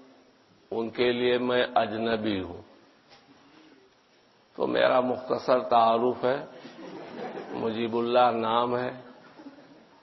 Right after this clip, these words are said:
میں کئی سال سے، تیس پینتیس سال سے یہاں پڑھا رہا ہوں۔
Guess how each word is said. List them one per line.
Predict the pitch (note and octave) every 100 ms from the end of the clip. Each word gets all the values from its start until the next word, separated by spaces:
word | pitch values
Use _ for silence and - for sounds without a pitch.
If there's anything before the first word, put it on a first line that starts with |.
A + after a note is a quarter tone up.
| _ -
میں | A2+ A2+
کئی | C3 B2+
سال | B2+ B2+ B2+
سے، | B2 B2 B2 A#2+ - - - - - - - -
تیس | A#2 -
پینتیس | A2+ A2+ C3 B2+
سال | B2 A#2+
سے | A2+ A#2+
یہاں | A2+ A2
پڑھا | A2+ A2 G#2 G2+ A#2+
رہا | A#2 A#2+
ہوں۔ | A#2